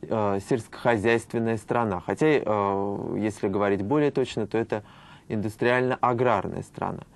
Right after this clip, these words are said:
И, конечно же, Греция, а, известна и своими фруктами. Вот. И мы поговорим о некоторых областях, где сельское хозяйство играет также важную роль наряду с, а, туризмом.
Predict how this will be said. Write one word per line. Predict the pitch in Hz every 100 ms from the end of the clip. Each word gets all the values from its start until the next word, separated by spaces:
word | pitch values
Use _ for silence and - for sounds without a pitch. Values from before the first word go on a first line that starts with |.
| - 147
И, | 113
конечно | 135 139 156 156 131 107
же, | 107
Греция, | 95 110 135 139 - 135 - - - -
а, | 104 104 98
известна | - 104 107 123 131 139 127 120
и | - 110 110 - -
своими | 107 107 104 98
фруктами. | - 120 131 - 147 147 156 - - - - -
Вот. | 113 117 -
И | 135
мы | 151 143
поговорим | - 107 117 123 117 104 98
о | 107 98 -
некоторых | 107 101 - 131 -
областях, | 139 147 151 - 156 143 -
где | 98 - 110 135 165 - - 143 - -
сельское | 120 117 165
хозяйство | 156 127 101 113 - 147 151
играет | 101 107 104 123 - - -
также | 117 123 139 139
важную | 120 101 110 123 147 165
роль | 147 139 - - - -
наряду | 120 139 131 127 98 -
с, | - - 113
а, | 98 - 101 104 98 -
туризмом. | 156 151 101 - 90